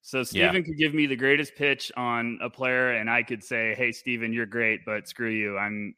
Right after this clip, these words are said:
Speaker 1: I'm making this pick
Speaker 2: <laughs>
Speaker 1: anyways." And vice versa. He could tell me, you know, "You're terrible. I don't care." So
Speaker 2: I
Speaker 1: it's
Speaker 2: don't
Speaker 1: gonna be
Speaker 2: hate it.
Speaker 1: fun.
Speaker 2: I just don't like it at all.
Speaker 1: Yeah.
Speaker 2: You know?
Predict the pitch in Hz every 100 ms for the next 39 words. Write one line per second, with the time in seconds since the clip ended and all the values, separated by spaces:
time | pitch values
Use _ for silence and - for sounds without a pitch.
0 | - 110 110 131 107 101 95 - 101 107
1 | 101 87 78 - - - - _ 139 143
2 | 143 139 139 123 - 92 113 117 98 117
3 | 110 110 110 101 104 104 95 - 107 98
4 | 98 95 98 - 98 - _ - _ _
5 | - 185 156 117 120 131 147 160 131 123
6 | 107 127 104 107 113 - 110 104 104 104
7 | 101 95 95 98 - 92 - - - -
8 | - - - 92